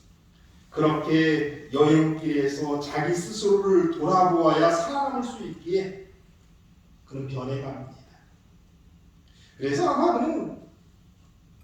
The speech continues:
아마 운동을 열심히 했는지 몰라요. 시간이 나면 푸시업을 했을지도 몰라요. <laughs> 무거운 돌도 들고 내리고 하면서 몸을 만들었을 것입니다. 다 제 상상입니다.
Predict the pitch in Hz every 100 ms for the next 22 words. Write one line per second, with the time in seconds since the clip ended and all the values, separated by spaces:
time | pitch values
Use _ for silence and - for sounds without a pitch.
0 | _ _ 131 127 127 170 170 165 151 127
1 | 127 135 - 156 - 214 185 143 139 151
2 | - - - _ - _ _ _ - _
3 | - _ _ _ _ - 156 156 151 147
4 | 147 147 147 147 - - 262 214 202 165
5 | - 180 - - - - 175 - 143 -
6 | - - - - - 156 165 180 175 170
7 | 156 170 175 170 165 170 165 170 175 165
8 | 165 185 175 170 165 160 180 - - 170
9 | 185 180 156 147 175 175 175 185 202 202
10 | 202 190 - - - - _ - _ -
11 | - - - - - - - - - -
12 | 120 120 131 123 151 165 160 143 123 127
13 | - 302 -